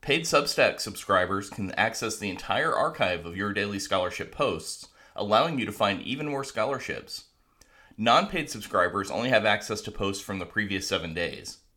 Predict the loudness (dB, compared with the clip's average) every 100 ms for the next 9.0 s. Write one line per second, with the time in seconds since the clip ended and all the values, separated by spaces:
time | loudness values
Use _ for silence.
0 | _ -6 -2 -2 0 0 4 4 4 4
1 | 4 2 -2 2 6 6 4 0 0 -2
2 | -4 -2 2 6 6 6 2 2 2 2
3 | -2 -2 -6 -14 _ _ _ _ -8 -8
4 | -4 -4 -2 2 2 2 2 4 4 2
5 | 2 -2 -4 -6 -2 -2 0 0 2 2
6 | 0 0 4 4 2 -6 -4 -4 -2 -4
7 | -4 -4 0 -2 -2 -6 -2 0 0 -4
8 | -6 -8 -6 -8 -8 -4 -4 -4 -6